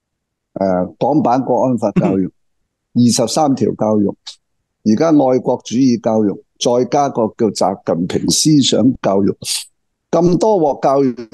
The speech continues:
Speaker 1: 都以習近平思想教育最重磅啊！啊，
Speaker 2: 係啊。
Speaker 1: 正如我頭先講啊，係嘛？博大精深啊，啊，長江不擇細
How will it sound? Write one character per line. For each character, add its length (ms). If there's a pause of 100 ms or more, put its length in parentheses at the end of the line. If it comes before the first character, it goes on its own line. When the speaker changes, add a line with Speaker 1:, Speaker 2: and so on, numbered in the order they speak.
(140)
Speaker 1:
都 80
以 140
習 260
近 160
平 180
思 240
想 220
教 160
育 80
最 220
重 240 (160)
磅 300
啊！ 340 (380)
啊， 260
Speaker 2:
係 20
啊。 40
Speaker 1:
正 140
如 160
我 80
頭 160
先 200
講 280
啊， 160 (140)
係 100
嘛？ 140
博 340
大 220
精 300
深 280
啊， 320 (360)
啊， 140
長 180 (180)
江 240
不 120
擇 260
細 200